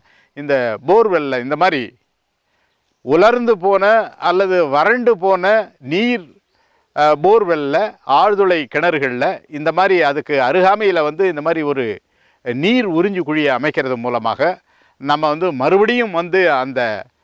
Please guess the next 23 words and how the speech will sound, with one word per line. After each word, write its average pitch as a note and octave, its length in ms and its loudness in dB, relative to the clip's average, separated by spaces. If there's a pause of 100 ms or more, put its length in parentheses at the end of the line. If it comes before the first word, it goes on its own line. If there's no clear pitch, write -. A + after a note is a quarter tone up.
(360)
அஹ், B2 240 -4
போர்வெல்லை D3+ 480 2
வந்து C3 320 -4
செயல்பட C3+ 420 -2
வைக்கலாம். G#2+ 420 -4 (200)
மறுபடியும் D#3+ 400 2
அதுல C#3+ 220 -2
வந்து C3 320 -4
தண்ணீரை C3 460 -4
வந்து A2+ 260 -8
கொண்டு A#2 240 -10
வர்றதுக்கு G#2+ 400 -6
வாய்ப்பு A2 380 -6
உண்டு A2 320 -10
என்பதை G2 380 -10
சொல்வதற்காக G#2 580 -6
தான் C#3+ 200 -8 (100)
இந்த F#2 260 -20 (960)
நீர் C#3+ 300 -2
உறிஞ்சி G#2+ 320 -6
குழியை A2+ 200 -8
ஏற்பாடு A2+ 360 -4
செய்திருக்கிறோம். E2+ 460 -16